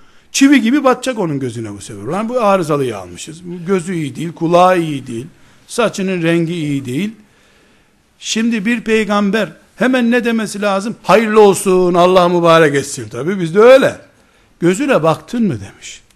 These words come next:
"Gözüne baktın mı?" Çünkü o onun hemşerisi, Mekkeli.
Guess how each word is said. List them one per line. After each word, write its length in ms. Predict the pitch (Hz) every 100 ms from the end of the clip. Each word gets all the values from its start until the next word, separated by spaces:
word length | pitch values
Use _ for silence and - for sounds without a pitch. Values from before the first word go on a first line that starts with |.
| _ _ _ _ _ _ _ _ _ -
"Gözüne 460 | 135 120 143 160
baktın 440 | 143 123 - 220 214
mı?" 60 | 120 _ _ _ _ _ _ _ _ _
Çünkü 260 | - 190 185
o 260 | 208 202 202
onun 240 | 220 240
hemşerisi, 680 | 180 196 - 202 190 - 151
Mekkeli. 600 | 147 160 - 165 120